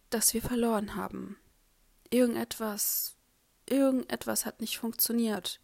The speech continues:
Harry ist gestorben. Sie, sie haben ihn am Astronomieturm aufgehangen und wir haben ihm beim Verrotten zusehen müssen. Sie, sie haben Ron und seine Familie neben ihm aufgehangen.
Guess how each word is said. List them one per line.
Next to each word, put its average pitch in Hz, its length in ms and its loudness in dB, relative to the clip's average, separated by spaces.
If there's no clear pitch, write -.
Harry 220 300 4
ist - 140 -2
gestorben. 214 600 -6
Sie, 220 440 -4
sie 233 280 -2
haben 214 260 0
ihn 214 320 -2
am 220 180 -6
Astronomieturm 226 800 0
aufgehangen 190 680 -6
und 220 180 -6
wir 214 140 -4
haben 202 200 -2
ihm 208 200 -4
beim 196 180 -4
Verrotten - 460 -6
zusehen 202 480 -4
müssen. 220 320 -6
Sie, 226 540 -2
sie - 560 -4
haben 214 380 -2
Ron 220 260 0
und 220 140 -2
seine 208 180 -2
Familie 208 460 -2
neben 202 260 -2
ihm 196 160 -4
aufgehangen. - 580 -8